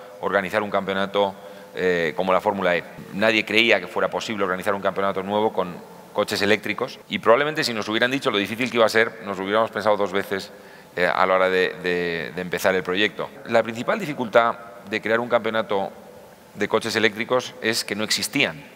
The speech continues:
los coches eléctricos de carreras. No había equipos, no existían equipos de competición eléctricos. Por tanto, tomamos la decisión de ser nosotros, como promotor del campeonato,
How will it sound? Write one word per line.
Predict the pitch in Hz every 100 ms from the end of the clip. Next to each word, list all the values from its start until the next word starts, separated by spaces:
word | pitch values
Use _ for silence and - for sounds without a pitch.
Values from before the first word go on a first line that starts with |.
| -
los | 92
coches | - 92 85
eléctricos | 87 87 85 82
de | 82
carreras. | 85 80 64 - - - - - - -
No | 113
había | 117 113
equipos, | 98 131 76 - - - - -
no | 104
existían | 101 95 127
equipos | 107 98 95
de |
competición | 92 90 92 - 98 90 -
eléctricos. | 95 98 - 78 - - - -
Por | 120
tanto, | 147 156
tomamos | 170 127 151
la | 143
decisión | 131 123 127 113 131 - - - - - - - - -
de | 101
ser | 123 113
nosotros, | 107 - 135 104 104
como | 107 92
promotor | 92 90 90 104
del | 104
campeonato, | 101 98 95 90 92